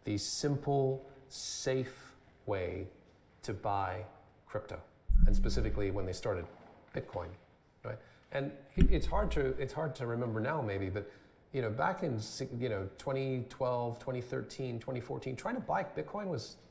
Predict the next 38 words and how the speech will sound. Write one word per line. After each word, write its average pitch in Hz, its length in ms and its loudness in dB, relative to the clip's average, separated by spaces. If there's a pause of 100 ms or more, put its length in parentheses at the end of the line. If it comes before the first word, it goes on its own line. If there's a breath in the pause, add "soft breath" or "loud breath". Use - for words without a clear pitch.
(120)
sketchy, - 400 -8 (680 loud breath)
right? 151 160 -4 (240)
You 139 140 0
went 156 160 2
to 160 60 -2
these 147 180 2
kind 147 240 -2
of 135 60 2
anonymous 135 420 2
sites 120 560 -2
and 120 540 0
you, 123 140 2
you 123 140 -2
had 123 220 -2
these 120 340 0
enormously 143 720 2
long 120 300 0
character 120 320 -4
strings 117 360 -4
that 120 100 -4
you 123 40 -6
had 120 100 -6
to 117 60 -6
put 117 220 -4
in 113 320 0
and 113 180 -2
you 117 80 -2
had 123 120 -2
to 117 60 -8
store 123 280 -2
it 123 60 -6
yourself 123 360 -4
on 120 100 -4
your 113 100 -4
hard 107 180 -2
drive, 110 420 0
or 107 120 -6 (400 loud breath)
it, - 300 -8